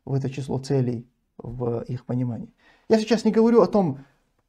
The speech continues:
а, о, о моральной стороне этого вопроса. То есть, м, понятно, что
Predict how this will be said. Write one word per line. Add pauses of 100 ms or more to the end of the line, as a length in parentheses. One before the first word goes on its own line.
а,
о,
о
моральной
стороне
этого
вопроса. (680)
То
есть, (580)
м, (360)
понятно,
что